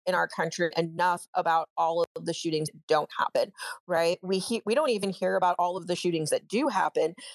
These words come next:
um, let alone the ones that don't happen. And so, you know, what really inspires me, um, is the fact that we do have researchers.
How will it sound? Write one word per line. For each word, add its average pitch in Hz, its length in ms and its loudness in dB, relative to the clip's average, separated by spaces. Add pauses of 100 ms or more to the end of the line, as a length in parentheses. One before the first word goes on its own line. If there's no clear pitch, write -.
(140)
um, 165 320 2
let 208 160 0
alone 208 300 2
the 196 60 0
ones 175 240 0
that 165 180 0
don't 185 240 0
happen. 175 420 2
And 180 100 2
so, 180 300 4
you 185 80 -4
know, 170 320 2
what 180 180 2
really 220 300 2
inspires 185 580 0
me, 190 420 2 (340)
um, 165 300 4
is 175 100 0
the 190 80 2
fact 180 200 0
that 175 80 4
we 180 80 0
do 180 200 0
have 190 280 4
researchers. 165 600 2